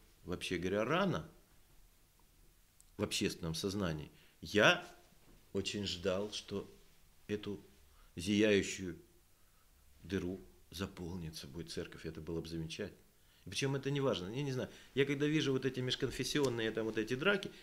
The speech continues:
я не понимаю, люди вообще читали, э, эти священные книги?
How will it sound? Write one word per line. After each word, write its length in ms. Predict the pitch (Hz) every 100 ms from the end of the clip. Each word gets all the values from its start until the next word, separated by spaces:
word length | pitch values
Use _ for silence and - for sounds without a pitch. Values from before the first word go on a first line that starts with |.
| - -
я 240 | 98 156
не 120 | 165
понимаю, 400 | 165 165 160 127
люди 240 | 117 156 110
вообще 260 | 107 -
читали, 400 | - - 196 190 - - - - - - - - - - - - - - - - - -
э, 380 | 107 85 80 76
эти 140 | 87
священные 640 | 82 104 98 - 92 85 87
книги? 360 | - 113 80